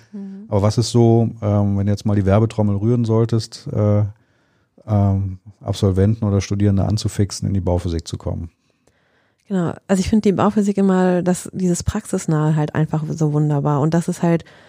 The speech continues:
Speaker 1: so, ähm, unterschiedlich ist. Also, m, beim Thema, äh, En-, Energieeinsparung, Feuchtigkeit auf den Wänden, Schimmel in der Wohnung, ähm,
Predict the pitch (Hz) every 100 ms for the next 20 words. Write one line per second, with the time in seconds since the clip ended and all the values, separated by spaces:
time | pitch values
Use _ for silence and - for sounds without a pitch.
0 | _ - 170 165 160 - 165 160 156 156
1 | 156 151 151 151 175 _ _ 180 202 170
2 | - 147 - 139 - 139 - - 156 151
3 | 151 - 156 156 156 - - - _ -
4 | 160 151 147 147 165 160 151 151 147 -
5 | 147 147 135 80 - 143 143 - 143 143
6 | 151 208 - 175 - - 165 165 165 160
7 | 156 156 151 156 101 156 - 170 - 160
8 | - 151 143 147 - 117 147 - 151 147
9 | 147 151 151 175 185 175 - 165 156 160
10 | 151 - - 151 - 190 180 156 151 147
11 | 143 160 180 190 185 175 175 170 170 170
12 | 170 156 - 147 156 151 151 151